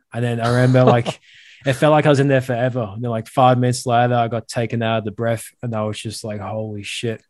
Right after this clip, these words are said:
Speaker 1: And then the next day, I ended up in hospital. <laughs>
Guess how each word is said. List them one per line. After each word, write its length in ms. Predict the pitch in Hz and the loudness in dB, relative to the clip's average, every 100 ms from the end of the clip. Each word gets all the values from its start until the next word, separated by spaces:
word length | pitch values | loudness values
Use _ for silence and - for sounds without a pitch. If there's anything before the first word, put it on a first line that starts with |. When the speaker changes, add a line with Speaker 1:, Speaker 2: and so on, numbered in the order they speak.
| - | -4
Speaker 1:
And 120 | 135 | 2
then 280 | 135 127 107 _ _ _ _ | 4 2 -2 _ _ _ _
the 80 | 131 | 0
next 240 | 135 127 - | 2 2 2
day, 220 | 127 131 | 2 4
I 40 | 117 | 2
ended 140 | 123 | -2
up 140 | 113 120 | -4 -4
in 60 | |
hospital. 440 | 107 120 - 123 - - - | -2 -2 -2 -6 -6 -12 -6
<laughs> 120 | - | 2